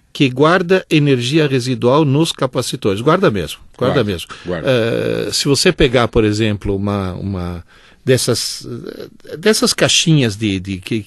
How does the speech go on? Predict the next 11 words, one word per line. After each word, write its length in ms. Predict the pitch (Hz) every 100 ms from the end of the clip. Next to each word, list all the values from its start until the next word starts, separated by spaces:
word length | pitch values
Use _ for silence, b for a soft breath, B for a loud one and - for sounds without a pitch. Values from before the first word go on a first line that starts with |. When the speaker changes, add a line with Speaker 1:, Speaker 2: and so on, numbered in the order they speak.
| _ -
Speaker 1:
que 120 | - -
conectam 640 | 143 131 147 143 - 123
da 100 | 127
tomada 540 | - 131 127 156 151
pro 180 | 131 139
computador, 680 | 127 131 120 113 110 110 101 - b b b
conectam 460 | 131 127 135 - 127
o 20 |
notebook 520 | 123 120 120 120 139
ao 80 | 113
netbook, 680 | 110 113 113 123 170 -